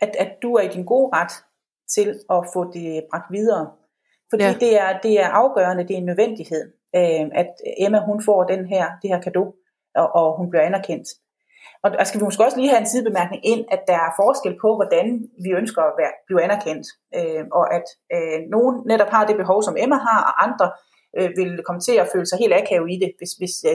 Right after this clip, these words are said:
Speaker 1: de fik anerkendelse i, i, af den, øh, af det format, som, som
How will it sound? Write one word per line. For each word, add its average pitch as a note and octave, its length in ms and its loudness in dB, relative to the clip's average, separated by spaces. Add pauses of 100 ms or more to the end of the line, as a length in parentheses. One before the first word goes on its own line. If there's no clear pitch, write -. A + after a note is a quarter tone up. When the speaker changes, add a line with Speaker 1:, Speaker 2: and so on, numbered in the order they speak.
Speaker 1:
de F3+ 100 -12
fik F3+ 120 -4
anerkendelse E3+ 560 -2 (140)
i, - 80 -20 (180)
i, - 20 -20 (800)
af F3+ 100 0
den, F#3+ 160 2 (240)
øh, D#3 160 -2 (180)
af F3 60 2
det F#3 120 -2
format, F3+ 400 2
som, D3 180 -4
som D#3+ 180 -6